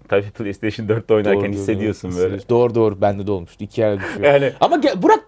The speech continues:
Speaker 2: bir şey
Speaker 1: konsol
Speaker 2: söyleyeceğim.
Speaker 1: sattıracak oyun ama
Speaker 2: <laughs>
Speaker 1: PlayStation dörtte yavaş çalışıyor.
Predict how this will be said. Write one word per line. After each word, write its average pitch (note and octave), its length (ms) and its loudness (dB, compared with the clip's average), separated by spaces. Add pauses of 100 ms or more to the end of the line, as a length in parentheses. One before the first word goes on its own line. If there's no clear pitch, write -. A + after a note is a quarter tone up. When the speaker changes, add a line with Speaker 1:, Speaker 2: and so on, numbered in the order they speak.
Speaker 2:
bir D3 120 -6
şey - 120 8
Speaker 1:
konsol - 160 4
Speaker 2:
söyleyeceğim. C#4+ 320 6
Speaker 1:
sattıracak B3+ 420 6
oyun D4 360 4
ama - 240 4
Speaker 2:
<laughs> - 20 -2
Speaker 1:
PlayStation A#3+ 480 2
dörtte B3+ 280 4
yavaş A#3+ 280 4
çalışıyor. C4 420 4